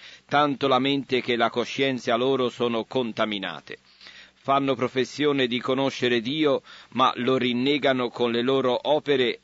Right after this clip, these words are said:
essendo abominevoli e ribelli e incapaci di qualsiasi opera buona.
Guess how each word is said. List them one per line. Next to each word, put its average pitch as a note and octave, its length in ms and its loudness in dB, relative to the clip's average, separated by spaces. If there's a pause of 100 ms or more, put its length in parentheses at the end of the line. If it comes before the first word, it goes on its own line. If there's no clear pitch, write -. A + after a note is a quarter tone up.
essendo A#2+ 800 0
abominevoli B2+ 1000 0
e B2 160 0
ribelli C3 680 -4 (220)
e B2+ 120 -2
incapaci C#3+ 720 -2
di A#2 120 -4
qualsiasi A#2+ 880 -2
opera G#2 420 -4
buona. E2 380 -10